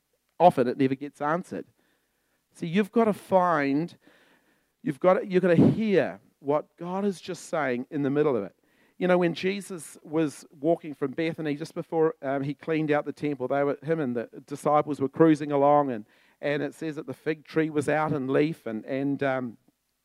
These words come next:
but it wasn't the season for figs. And so he, he goes to, he go, he, he goes to take fruit,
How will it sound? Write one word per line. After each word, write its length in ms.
but 140
it 80
wasn't 320
the 100
season 420
for 120
figs. 440
And 120
so 160
he, 120
he 200
goes 360
to, 220
he 240
go, 240
he, 360
he 220
goes 300
to 100
take 300
fruit, 380